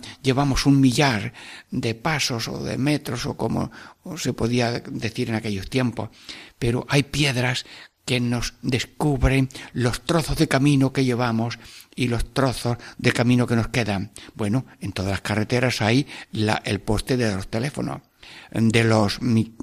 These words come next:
kilómetros. Sí, pues, mm, nosotros tenemos el domingo como esa parada, ese postel que dice,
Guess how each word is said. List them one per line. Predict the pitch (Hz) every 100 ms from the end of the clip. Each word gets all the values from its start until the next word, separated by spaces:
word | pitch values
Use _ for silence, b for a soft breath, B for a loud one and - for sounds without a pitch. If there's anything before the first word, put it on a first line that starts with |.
| -
kilómetros. | 110 147 147 120 101 - B B
Sí, | - 131 - - B B -
pues, | 104 - -
mm, | - 110 104 101 - B B
nosotros | - 98 - 117 - 107 B B B -
tenemos | - 113 98 117
el | 101
domingo | 92 101 104 101 104 B B
como | - 104 120
esa | 120 120 104 -
parada, | - 101 101 113 101 110 B B B -
ese | 113 - 113 104
postel | - 113 - - 113 107 -
que | 110
dice, | 110 107 - 101